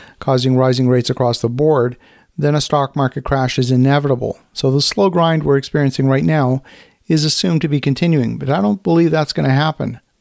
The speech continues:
The Fed and the other central banks are gonna continue to raise rates, and we'll see rising yields until we see a bond market crash or a stock market crash.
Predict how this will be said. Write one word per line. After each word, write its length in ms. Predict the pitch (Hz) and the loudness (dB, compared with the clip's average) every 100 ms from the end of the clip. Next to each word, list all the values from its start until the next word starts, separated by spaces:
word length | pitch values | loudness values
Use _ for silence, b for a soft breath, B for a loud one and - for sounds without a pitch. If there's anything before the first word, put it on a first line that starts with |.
| 160 | -6
The 60 | |
Fed 280 | - 185 160 | -2 0 2
and 120 | 123 | 2
the 80 | 127 | 2
other 160 | 143 165 | 0 -2
central 280 | 180 170 | -2 -4
banks 360 | 165 160 135 - | -2 0 0 0
are 40 | |
gonna 200 | 131 127 | 0 0
continue 420 | 123 123 165 170 180 | 0 -2 2 2 2
to 80 | |
raise 300 | 170 160 156 | 2 2 2
rates, 420 | 151 127 131 - - B B B B | 2 0 -2 -6 -12 B B B B
and 120 | 143 | 0
we'll 100 | 139 | 0
see 320 | 135 151 139 | 2 0 0
rising 500 | - 127 127 139 165 | 0 0 2 2 2
yields 440 | 170 170 127 131 - - | 4 4 2 0 -6 -4
until 320 | 156 - 175 | -2 0 0
we 120 | 165 | 2
see 180 | 151 151 | 0 0
a 60 | 139 | 2
bond 240 | 139 139 | 2 2
market 320 | 135 135 139 | 0 0 -2
crash 420 | 139 123 135 - B B B - | 0 0 -2 -4 B B B -2
or 240 | 165 170 | 2 2
a 40 | |
stock 280 | 156 151 135 | 2 -2 0
market 320 | 135 123 135 | 0 -2 -4
crash. 340 | - 127 135 | -2 -2 -2